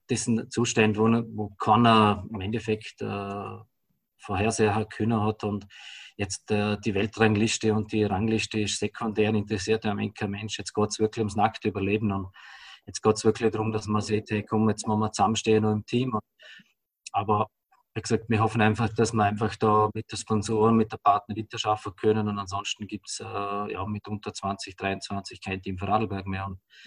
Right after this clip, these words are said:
wobei wir kämpfen da drum, wir, wir sind, äh, wir haben eine gute Basis, wir haben viele Partner, wo uns wirklich, äh, auch durch diese Zeit alle berei-, begleitet haben und,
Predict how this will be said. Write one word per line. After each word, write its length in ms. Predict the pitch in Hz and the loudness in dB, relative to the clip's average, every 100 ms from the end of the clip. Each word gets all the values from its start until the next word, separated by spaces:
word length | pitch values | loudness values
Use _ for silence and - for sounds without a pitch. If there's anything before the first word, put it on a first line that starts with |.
| - - - - - | -20 -20 -20 -20 -6
wobei 340 | 107 107 107 113 | 0 4 6 6
wir 80 | 110 | 4
kämpfen 460 | - 113 120 123 | 2 -2 0 2
da 120 | 117 | 4
drum, 320 | 117 117 123 120 | 6 6 6 8
wir, 420 | 113 107 107 92 - _ _ _ _ _ _ - | 8 6 4 0 -10 _ _ _ _ _ _ -6
wir 140 | 110 | -2
sind, 220 | 110 107 104 - | 0 0 0 -6
äh, 40 | 110 | -4
wir 180 | 110 | 2
haben 80 | 110 | 2
eine 80 | 110 | 2
gute 240 | - 117 | -2 -2
Basis, 480 | 104 98 117 117 - | 2 4 4 0 -2
wir 60 | 110 | -2
haben 100 | 107 | 0
viele 240 | 110 107 | 0 0
Partner, 420 | - 104 - 113 | 0 -2 0 -2
wo 60 | 104 | 0
uns 220 | 104 101 | -2 -4
wirklich, 400 | 104 - 107 - | -8 -8 -10 -10
äh, 40 | 104 | -10
auch 520 | 101 101 95 107 - | -8 -8 -6 -8 -8
durch 280 | - 110 - | -10 -12 -2
diese 240 | 110 104 110 | 0 0 -4
Zeit 300 | 110 104 - | -4 -4 -4
alle 220 | 104 101 101 | -4 -4 -2
berei-, 340 | 101 104 107 _ _ _ | -4 -4 -8 _ _ _
begleitet 480 | 107 101 98 113 110 | -12 -8 -4 -2 0
haben 240 | 107 110 107 | 2 4 4
und, 200 | 101 | 0